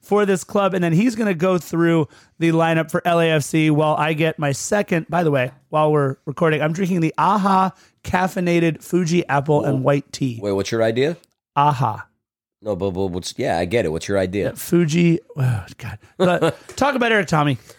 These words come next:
Speaker 2: All right, there's not really much to talk about in that sense. Sporting Kansas City brings on, they bring on two new
Speaker 1: Wait,
Speaker 2: players.
Speaker 1: I just said talk about a guy, and you're like, "Eh, there's not that much to
Speaker 2: No,
Speaker 1: talk
Speaker 2: no,
Speaker 1: about in
Speaker 2: I'm,
Speaker 1: that
Speaker 2: I'm
Speaker 1: sense."
Speaker 2: getting into it. I mean,
Speaker 1: What
Speaker 2: there's
Speaker 1: just happened?
Speaker 2: Scarf, go,
Speaker 1: All right,
Speaker 2: go,
Speaker 1: I'm
Speaker 2: go
Speaker 1: going
Speaker 2: have
Speaker 1: to get
Speaker 2: your,
Speaker 1: a drink.
Speaker 2: go have your idea.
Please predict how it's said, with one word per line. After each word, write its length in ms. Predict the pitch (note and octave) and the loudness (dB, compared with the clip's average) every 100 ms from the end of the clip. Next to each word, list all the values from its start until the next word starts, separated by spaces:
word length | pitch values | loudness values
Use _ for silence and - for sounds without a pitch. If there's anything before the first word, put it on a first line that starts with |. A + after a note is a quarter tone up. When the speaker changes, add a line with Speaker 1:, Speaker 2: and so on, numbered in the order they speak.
| _ | _
Speaker 2:
All 80 | - | 0
right, 140 | F#3 F3+ | 2 2
there's 160 | B3+ | 0
not 160 | D4 D4 | 2 2
really 180 | D4 C#4 | 2 2
much 240 | A#3+ A3 | 2 0
to 100 | F#3 | -6
talk 280 | - F#3 F#3+ | 0 2 2
about 300 | F3+ F#3+ F#3 | 2 0 0
in 160 | E3+ E3+ | 0 2
that 200 | D#3+ C3+ | 0 0
sense. 300 | - D#3+ - | 0 0 0
Sporting 360 | - A#3 A#3 | 0 0 0
Kansas 360 | F#3+ G#3 F#3 F3+ | 0 0 0 -4
City 240 | - F3+ | -2 0
brings 380 | D3 D#3+ E3 D3+ | 2 2 0 0
on, 260 | D3 C3+ B2 | 0 0 0
they 140 | C3+ | -2
bring 220 | D3+ F3+ E3+ | 0 0 2
on 200 | D3 B2+ | 0 -2
two 220 | - G#3 | -8 -6
new 160 | G3+ | -4
Speaker 1:
Wait, 80 | G3+ | -4
Speaker 2:
players. 400 | - B3+ A3 C#3+ | -2 0 0 0
Speaker 1:
I 80 | A3 | 0
just 180 | A#3+ D4 | 0 -2
said 180 | C#4 G3+ | -2 -2
talk 240 | F#3 F#3 | 0 0
about 200 | F#3+ F#3+ | 0 0
a 40 | F#3+ | 0
guy, 120 | G3 | 0
and 80 | G3 | 0
you're 80 | |
like, 120 | G3 E4 | 0 0
"Eh, 160 | F#4 | 0
there's 140 | C#4+ A#3 | 2 2
not 140 | A3+ | 0
that 120 | G#3 | 2
much 160 | G3 F3 | 0 0
to 40 | |
Speaker 2:
No, 60 | F#3 | 0
Speaker 1:
talk 80 | F3+ | 2
Speaker 2:
no, 60 | F#3+ | 2
Speaker 1:
about 100 | D#3 | 2
in 60 | |
Speaker 2:
I'm, 140 | G#3 C3+ | 0 0
Speaker 1:
that 100 | - | -2
Speaker 2:
I'm 60 | A#3+ | -2
Speaker 1:
sense." 80 | |
Speaker 2:
getting 260 | G3 B3+ B3+ | 0 0 0
into 380 | C4+ B3 A#3 G3+ | 0 -2 -2 -2
it. 80 | D#3 | 0
I 80 | |
mean, 140 | E3+ F#3 | 0 0
Speaker 1:
What 60 | |
Speaker 2:
there's 120 | G#3 G3 | 0 -2
Speaker 1:
just 160 | D4 | -2
happened? 460 | C#4+ D4 G#3+ D#3+ - - | 0 0 0 -4 -6 -12
Speaker 2:
Scarf, 420 | - A3+ G#3+ - | -6 0 0 0
go, 120 | A#3+ | 0
Speaker 1:
All 40 | |
right, 120 | A#3 G3 | 2 2
Speaker 2:
go, 100 | C4 | 0
Speaker 1:
I'm 80 | G#3 | 0
Speaker 2:
go 120 | B3+ | 0
Speaker 1:
going 120 | A3 | 2
Speaker 2:
have 60 | B3 | 2
Speaker 1:
to 60 | A3+ | 2
get 60 | |
Speaker 2:
your, 80 | - | 0
Speaker 1:
a 40 | F3+ | 0
drink. 200 | F#3 - | -2 0
Speaker 2:
go 160 | A#3+ | 0
have 180 | G#3 G#3 | 2 2
your 140 | F3+ D#3+ | 2 2
idea. 440 | C3+ A2 G2+ C#2+ | 0 -4 -8 -10